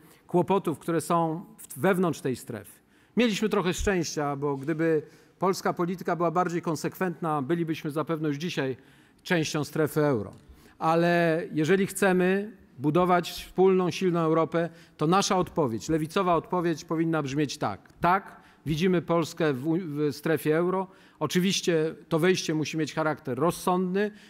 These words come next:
musi być przygotowane, musi przynieść odpowiednie korzyści obu stronom, a więc i Polsce,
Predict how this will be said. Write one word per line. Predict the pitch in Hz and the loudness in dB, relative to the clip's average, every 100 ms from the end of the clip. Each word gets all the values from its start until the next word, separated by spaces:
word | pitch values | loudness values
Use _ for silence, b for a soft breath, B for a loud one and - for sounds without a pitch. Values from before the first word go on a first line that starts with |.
| B | B
musi | 156 170 175 | -2 0 0
być | 156 147 - | 0 -2 -4
przygotowane, | - 160 156 147 151 170 196 196 | -2 0 0 0 2 2 0 -2
musi | 160 - 147 | -4 -6 -6
przynieść | 175 165 135 | -2 -2 -2
odpowiednie | 139 165 165 156 | -4 -2 0 -2
korzyści | - 143 165 - 151 | -2 -2 -2 -4 -4
obu | 170 151 143 | -2 -2 -4
stronom, | - 175 196 196 | -4 -2 0 -2
a | 165 | -2
więc | 143 127 - | -2 -4 -6
i | 175 | -8
Polsce, | 160 170 143 - 139 | -2 -2 -4 -6 -8